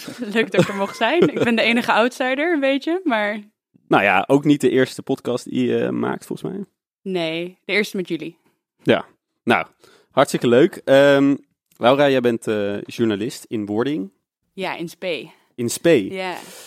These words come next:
Speaker 2: Vertel, wat, eh, wat doe jij allemaal als, eh, journalist in spe?
Speaker 1: Ja, een journalist in spe die werkt vooral heel veel gratis. En, eh, en dat is, eh,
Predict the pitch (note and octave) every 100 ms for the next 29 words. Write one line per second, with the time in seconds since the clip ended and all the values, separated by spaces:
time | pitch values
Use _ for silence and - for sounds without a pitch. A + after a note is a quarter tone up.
0 | - _ _ _ _ - D#3+ A2+ C#3+ -
1 | D#3+ C#3+ C#3 B2+ C3 B2+ D3 A#2+ G#2+ G#2
2 | G#2 G2 G2 G2+ - G2 F#2+ G2 A#2 A2
3 | G#2+ G#2 G#2 - A2 G#2 G2+ _ - _
4 | G3 F3+ E3+ G#3 G3+ G#3 G3+ G#3 F#3+ -
5 | G#3 A3 G#3 G3 G#3 - G3+ G3 F#3+ -
6 | F#3+ G#3 G3 G3 F#3+ G3 A3 D#4 - -
7 | _ _ - G#3 G3+ G3+ G3 F#3+ F#3 F#3
8 | - - F#3+ F3+ - F#3 - F3